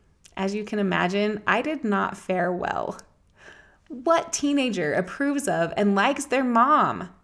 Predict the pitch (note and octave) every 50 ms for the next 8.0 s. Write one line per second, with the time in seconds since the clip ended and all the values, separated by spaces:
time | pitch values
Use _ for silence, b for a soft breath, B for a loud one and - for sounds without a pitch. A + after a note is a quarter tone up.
0 | b b b b b b b b b b b _ - - _ - A3+ B3+ A3 -
1 | - A3+ A#3+ B3 - - D#4 D#4 D#4 C4+ B3+ A#3 A3 A3 A3 A3+ G#3 - F3 D#3+
2 | C3+ C#3 C3+ - - - G#3 G3+ F#3+ - - - - - - G#3 G#3 - - G#3+
3 | G#3 G#3 G3+ G3+ G3+ G#3+ A3 A3 G#3+ F#3+ E3+ D#3 - - - - F#3 F3+ - -
4 | G3+ G3 F#3+ F3+ F#3 F3 F3 D#3+ - - - E3+ E3 F3 E3+ - - D3 D#3 -
5 | - D#3 D#3 - - D#3 C#3 C#3+ - F#3 - - A#3+ B3 A#3 G3+ B3+ C4 C4 D4
6 | B3+ - C4 C4+ C#4 C#4 C4+ C4 A#3 - G3+ A3+ A3 A3 G#3+ G#3 G#3+ - G3 F#3+
7 | F#3+ F#3+ G3+ G3+ G3+ G3+ G3+ G3 F#3 G3+ F#3+ F#3 - F3 F3 G#3+ G#3 - - -